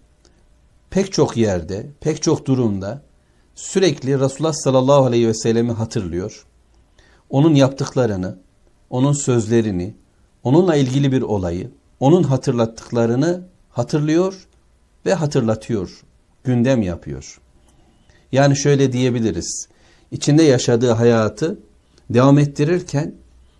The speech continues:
sürekli Resulullah sallallahu aleyhi ve sellemle bağlantılar kurabilecek bir zihin yapısına sahip. Ve Efendimizle bağlantı kurduğu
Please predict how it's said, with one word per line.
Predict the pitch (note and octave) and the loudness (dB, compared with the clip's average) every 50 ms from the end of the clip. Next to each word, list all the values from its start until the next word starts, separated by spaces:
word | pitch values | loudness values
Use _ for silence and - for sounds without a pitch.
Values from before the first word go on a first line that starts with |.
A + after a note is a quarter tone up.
| _ _ _ _ - | _ _ _ _ -12
sürekli | - - G3+ G3 F#3+ - - - B2+ C3+ D3+ D3 - - _ _ _ _ - A#2+ | -6 0 2 2 2 2 2 0 0 0 0 -2 -6 -16 _ _ _ _ -4 -2
Resulullah | B2+ C#3 C#3 - D3+ F3 F#3 F3+ | 0 0 0 0 -2 -2 -2 -2
sallallahu | - - D3 C#3 C#3 C#3 C#3 D3+ D3+ D3 C#3 C3+ | 0 0 2 4 4 6 6 6 6 6 6 4
aleyhi | B2+ B2 B2 A#2+ | 2 0 0 0
ve | A#2+ B2 | -2 -2
sellemle | - - C3+ A#2+ A#2+ C3+ C#3+ C#3 B2 A2 F#2+ A2 | -2 -4 -4 -2 0 0 2 2 2 2 0 0
bağlantılar | A2 A#2 A#2 B2 B2 B2 A#2+ - B2+ C3 B2+ A#2 - | 0 0 2 0 0 -2 -2 -2 -2 -2 -2 -2 -4
kurabilecek | - - B2 A#2+ A2+ A2+ A#2 A#2 A#2 A#2+ - D#3+ E3 E3 E3 - - - _ _ - | -6 -4 -2 0 0 0 0 0 0 0 -2 -4 -6 -8 -10 -14 -20 -20 _ _ 0
bir | C3+ C3+ A#2+ | 2 2 2
zihin | A2+ G#2 B2+ D3 D#3 D3+ | 2 2 2 4 4 4
yapısına | C3+ A#2 - - - - A2 G#2+ G2+ | 4 2 0 -4 -6 -6 -6 -6 -6
sahip. | - - F#2+ E2 D#2+ F2 D2 - _ _ _ _ _ _ _ _ _ _ _ _ _ _ _ - _ _ _ _ - - | -6 -8 -10 -10 -12 -12 -16 -18 _ _ _ _ _ _ _ _ _ _ _ _ _ _ _ -20 _ _ _ _ -2 0
Ve | A#2 | 2
Efendimizle | A#2+ - - D#3+ D#3+ E3 D#3+ D#3+ E3+ F3 D#3+ D3 D3 C3 A2+ | 2 2 2 2 2 2 2 2 4 2 2 4 2 2 4
bağlantı | B2 B2 B2+ B2+ C3 C3 C#3 - D#3+ C#3+ | 4 4 4 2 2 0 -2 -2 -2 -4
kurduğu | C#3+ - C3+ A#2+ G#2+ G2+ A2+ A2+ A#2+ C3 C3+ | -2 -2 -2 -2 -2 -2 -2 -2 -2 -2 -4